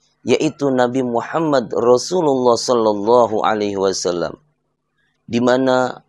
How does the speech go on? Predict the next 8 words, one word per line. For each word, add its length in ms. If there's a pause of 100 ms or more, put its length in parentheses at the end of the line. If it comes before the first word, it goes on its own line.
(120)
Rasulullah 640
sallallahu 800
alaihi 240
wasallam 320
pernah 240
bersabda, 720 (960)
"Lis-shaimi 960
farhatani, 1120